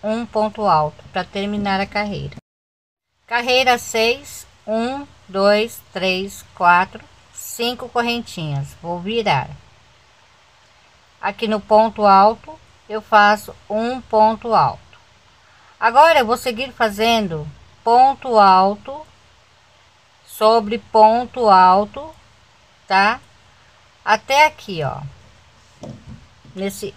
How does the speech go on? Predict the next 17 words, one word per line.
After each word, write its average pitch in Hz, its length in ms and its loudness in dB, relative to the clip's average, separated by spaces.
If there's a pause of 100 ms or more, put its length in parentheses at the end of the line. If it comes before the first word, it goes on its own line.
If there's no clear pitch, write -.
(160)
último 285 480 0
ponto 240 420 -4
alto 160 280 0
aqui, 147 300 -14 (520)
tá 165 120 -12
bom? 262 320 -2 (760)
É 165 100 -16
só 247 320 2
fazer 214 500 0
um 254 240 -4
ponto 226 500 -4
alto 196 340 2
pra 214 140 -4
cada 214 280 -4
pontinho. 214 600 -10 (2250)
Então, 226 320 2
aqui 277 500 -2